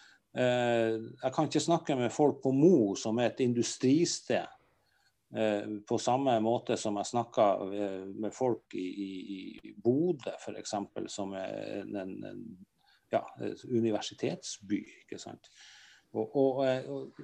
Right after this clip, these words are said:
man må, eh, hele tiden, eh, tilpasse seg, eh,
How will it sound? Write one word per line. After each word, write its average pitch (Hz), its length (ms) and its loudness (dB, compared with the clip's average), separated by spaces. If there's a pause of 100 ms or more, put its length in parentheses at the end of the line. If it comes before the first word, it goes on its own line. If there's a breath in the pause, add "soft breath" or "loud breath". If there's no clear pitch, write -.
man 147 260 2
må, 185 120 6 (400)
eh, 120 420 -2
hele 156 340 4
tiden, 117 480 4 (560 soft breath)
eh, 104 720 -2 (320)
tilpasse - 720 0
seg, - 460 -12
eh, 95 420 -6